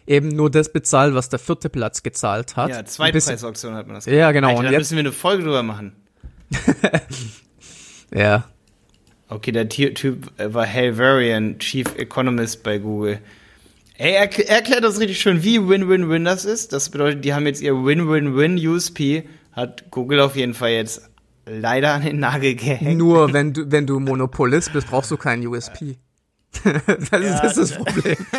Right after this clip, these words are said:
Speaker 2: <laughs>
Speaker 1: Da brauchst du keinen U S P,
Speaker 2: Ey,
Speaker 1: wenn
Speaker 2: das
Speaker 1: du
Speaker 2: sind keine großartigen Nachrichten, muss man sagen.
Speaker 1: Das ist richtig scheiße, ja.
Speaker 2: Das sind keine großartigen, weil du hast ja wirklich, ähm,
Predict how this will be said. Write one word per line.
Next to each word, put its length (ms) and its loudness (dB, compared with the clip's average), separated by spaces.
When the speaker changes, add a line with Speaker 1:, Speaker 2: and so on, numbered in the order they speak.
Speaker 2:
<laughs> 320 -8
Speaker 1:
Da 200 -4
brauchst 300 2
du 60 2
keinen 340 0
U 100 4
S 180 2
P, 240 2
Speaker 2:
Ey, 100 -2
Speaker 1:
wenn 80 -6
Speaker 2:
das 140 2
Speaker 1:
du 60 0
Speaker 2:
sind 120 -4
keine 340 -2
großartigen 680 -2
Nachrichten, 480 -6
muss 160 -10
man 180 -10
sagen. 340 -12
Speaker 1:
Das 180 0
ist 160 2
richtig 280 0
scheiße, 400 -6
ja. 180 -8
Speaker 2:
Das 200 -4
sind 120 -6
keine 280 -4
großartigen, 480 -4
weil 140 6
du 100 4
hast 180 -2
ja 160 0
wirklich, 580 -4
ähm, 460 2